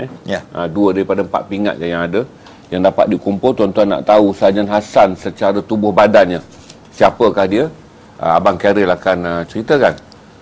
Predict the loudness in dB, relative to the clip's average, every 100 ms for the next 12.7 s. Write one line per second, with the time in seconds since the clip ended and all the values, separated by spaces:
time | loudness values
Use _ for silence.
0 | -20 -20 -20 -20 -20 -20 -20 0 0 4
1 | 4 4 4 4 2 0 2 2 2 0
2 | 0 2 2 2 0 -2 -2 0 -4 2
3 | 2 2 0 0 2 0 0 -6 -6 -6
4 | -2 -2 0 -2 2 2 2 -2 0 0
5 | 2 0 -4 -10 -6 -2 -2 0 0 2
6 | 0 -2 -6 -8 -8 -8 -6 -8 -12 -14
7 | -12 -8 -2 -2 -2 -4 -6 -10 -18 -14
8 | -6 -4 -4 -4 -6 -8 -10 -4 -2 -2
9 | -2 -4 -4 -6 -10 -12 -10 -6 -2 -2
10 | -4 -2 -2 -2 -6 -10 -10 -8 -8 -8
11 | -8 -4 -4 -2 -4 -4 -4 -6 -6 -8
12 | -10 -10 -12 -10 -12 -14